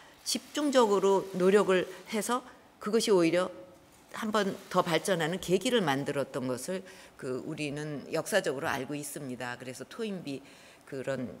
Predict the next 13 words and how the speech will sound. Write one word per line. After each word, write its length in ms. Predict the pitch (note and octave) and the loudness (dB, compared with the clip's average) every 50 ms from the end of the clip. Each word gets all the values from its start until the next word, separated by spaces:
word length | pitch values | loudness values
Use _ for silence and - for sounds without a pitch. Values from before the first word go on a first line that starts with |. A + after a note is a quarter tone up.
| - | -10
그 160 | - C3 B2 C#3+ | -6 -4 -2 -2
역사학자도 800 | C#3+ C3+ - - D#3 F3+ - - - E3+ D3 B2 D3 D3 C#3+ - - - - - - - - - - - - _ | -4 -4 -6 -8 -6 -8 -8 -8 -6 -6 -4 -4 -4 -6 -6 -6 -10 -16 -20 -20 -20 -20 -20 -20 -20 -20 -16 _
인류 320 | - F3+ F3+ F#3 F#3 F3+ E3+ | -8 -6 -4 -2 0 2 2
역사의 580 | C#3 A#2 - - - - D#3 C#3 C3+ C#3 C#3 | 2 0 -2 -4 -2 0 0 2 2 2 0
발전은 520 | - D3+ C#3+ C3+ - - C#3+ C#3+ E3 G3+ A#3+ - - - - | 0 -2 -6 -4 -2 -2 -4 -2 -4 -6 -8 -10 -14 -20 -14
항상 400 | - - A3+ G#3 G3+ G3 F#3+ - | -10 -8 -6 -4 -4 -4 -6 -4
도전과 600 | - E3+ E3+ E3 E3 F3 D#3 D3+ D3 C3+ E3+ - - | -2 0 0 2 2 0 0 0 0 -2 -2 -2 0
응전의 600 | F#3+ G#3 A3 A3+ G#3+ A#3+ A3 F#3+ F3+ F3+ G3+ G3+ - - - - - - - - | 2 2 4 6 6 6 6 6 4 2 -2 -2 -4 -10 -20 -20 -20 -20 -16 -8
그 560 | - E3+ C#3+ C3 A2+ F#2 - - - - - - | -6 -2 -2 -2 -2 -4 -8 -12 -14 -12 -4 2
연속이다. 800 | E3+ D#3+ E3 F3 - A3 G#3 G3+ F#3 - C3 B2 B2 C3 B2+ - - - - - - - | 2 4 4 4 2 0 0 0 -2 -4 -2 -2 -2 -2 -4 -6 -8 -14 -20 -20 -18 -12
그러니까 160 | - F#3 A3+ | -4 0 0
이거는 340 | A3 A3+ A#3 A3+ A3+ A#3+ A#3 | 0 2 2 0 2 2 0
우리에게 560 | G#3 F#3 F3+ F#3 F3+ F3 F3 F#3 A3 B3 - | 0 0 2 2 2 0 0 -4 -6 -8 -8